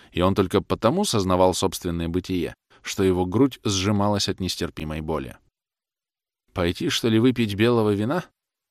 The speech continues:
молвил вдруг проснувшийся рафинировщик. Арну соскочил с постели, и когда белое вино было выпито, захотел непременно стать на часы вместо Фредерика. Потом он увел его завтракать на улицу Шартер, в ресторан Парли.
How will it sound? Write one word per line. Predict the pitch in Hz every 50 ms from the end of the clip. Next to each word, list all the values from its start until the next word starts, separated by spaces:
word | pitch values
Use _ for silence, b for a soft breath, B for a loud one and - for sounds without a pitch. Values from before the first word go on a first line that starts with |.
| _ _ _ _ _ _ _ _ _
молвил | _ 90 98 101 95 92 95 92
вдруг | 87 85 90 92 90 -
проснувшийся | - 92 90 90 - 95 90 85 - - 85 - 87
рафинировщик. | 82 87 - - 101 101 101 87 73 - - - - - - _ _ _ _ _ _ _ _ _ _ _ _ _ _ _ _ _ _ _ _ _
Арну | - 90 95 117 175 185
соскочил | - 156 131 - - 113 - - 131 127
с | -
постели, | - 117 113 104 - - 175 185 175 170
и | 165 - - 117
когда | - - 90 95 98 98
белое | 95 104 104 101 98 92
вино | 92 92 92 92 92
было | 90 85 85 82 80
выпито, | 82 104 143 156 175 - 170 147
захотел | 127 117 - 117 113 - 190 196
непременно | 185 165 123 131 131 135 147 156 151 143 127
стать | - - 123 120 120
на | 113 107
часы | - - 104 98 - 160 156
вместо | 127 110 101 101 - - 113
Фредерика. | - - 107 101 95 98 87 78 - - 64 - _ _ _ _ _ _ _ _ _ _ _ _ _ _ _ _ _ _ _ b b b b b
Потом | _ - 131 - 208 202
он | 165 139
увел | 131 123 117 135 139 135
его | 123 120 117 117
завтракать | 107 113 127 127 - 117 104 95 110 95
на | - 104 104 104
улицу | 104 101 98 92 - 92 87
Шартер, | - - 151 160 156 - 156 143 - _ _ _ _
в | - 98
ресторан | 95 - - 107 107 113 120 117
Парли. | - 113 110 104 98 87 76 -